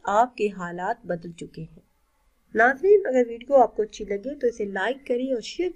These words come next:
करें और नई वीडियो के लिए हमारे चैनल को सब्सक्राइब करें। मुझे दीजिए इजाज़त।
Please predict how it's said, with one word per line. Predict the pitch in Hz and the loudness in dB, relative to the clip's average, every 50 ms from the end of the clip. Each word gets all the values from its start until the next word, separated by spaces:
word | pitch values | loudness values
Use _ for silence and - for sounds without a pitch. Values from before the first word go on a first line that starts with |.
| - | -8
करें | 302 277 277 277 - _ _ _ _ _ _ _ _ _ _ _ _ _ - | -8 -10 -10 -10 -16 _ _ _ _ _ _ _ _ _ _ _ _ _ 4
और | 247 277 302 339 349 330 | 6 8 8 8 6 4
नई | 277 285 311 294 | 0 -6 -6 -4
वीडियो | 262 214 180 185 190 185 | -6 -6 -4 -4 -4 -4
के | 185 202 190 190 | -2 -2 -2 -2
लिए | 180 185 180 - 226 233 247 240 | -4 -6 -6 -2 2 2 2 2
हमारे | 240 208 185 180 185 196 240 233 | 0 -6 -6 -6 -4 -2 -4 -4
चैनल | - - 185 185 185 185 190 _ | -4 -8 -6 -6 -8 -8 -10 _
को | - 269 294 294 | -10 -10 -10 -10
सब्सक्राइब | 285 - - 220 220 - - _ - - 170 165 170 - - - | -12 -10 -10 -10 -10 -10 -20 _ -16 -12 -10 -10 -10 -10 -10 -14
करें। | - - - - _ _ _ _ _ _ _ _ _ _ _ _ _ _ _ _ _ _ | -14 -14 -14 -18 _ _ _ _ _ _ _ _ _ _ _ _ _ _ _ _ _ _
मुझे | - 196 208 226 233 214 | -2 -2 -2 0 -2 -4
दीजिए | 208 208 202 196 202 208 - | -4 -6 -6 -4 -4 -4 -4
इजाज़त। | 190 175 208 202 208 233 285 392 392 | -4 -4 -4 -4 -2 -2 -4 -4 -6